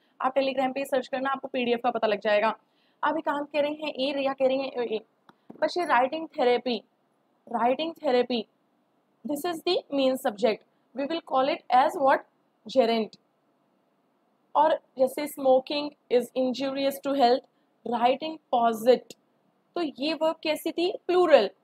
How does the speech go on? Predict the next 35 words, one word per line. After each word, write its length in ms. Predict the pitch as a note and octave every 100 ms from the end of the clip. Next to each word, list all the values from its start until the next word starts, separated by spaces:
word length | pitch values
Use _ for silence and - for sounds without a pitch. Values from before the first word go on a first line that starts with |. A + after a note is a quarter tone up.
| _ _ _ _ -
कोई 180 | D#4+
वर्ब 200 | E4+ E4
प्लूरल 320 | E4+ D#4+ D#4+ E4
कब 220 | D#4+ D#4
होती 200 | D#4 D#4+
है? 100 | E4+
जब 120 | C#4
उसमें 280 | C4+ C#4+ B3+
एस 100 | A#3
या 80 | C4
एस 260 | B3+ B3+ C4
नहीं 220 | C#4+ D#4
होता 220 | D4+ D4+
है। 220 | D#4 D4+ - _ _
तो 60 | - -
आपको 460 | B3 C4 _ D4+
इसको 240 | D4+ - E4+
सिंगुलर 420 | - E4+ E4+ E4+
बनाना 340 | D#4+ C#4+ C#4
है, 140 | C#4+ C#4+
क्योंकि 260 | C#4+ C#4+
जेरेंट 380 | A#3 C4 C4 D4
हमेशा 260 | C4 C4+ C#4+
किस 200 | C#4 C#4
तरह 240 | - C4+
से 120 | C4+
बिहेव 200 | C#4 C#4 -
करता 240 | C4+ C4+
है? 120 | D4
सिंगुलर 400 | D4+ D4+ C#4+ C4
की 120 | B3
तरह 200 | A#3 A3
से। 160 | G#3+ A3+ - _ _ _ -
तो 60 |
posits, 720 | D#4 - A#3 A3 A3 F#3 E3+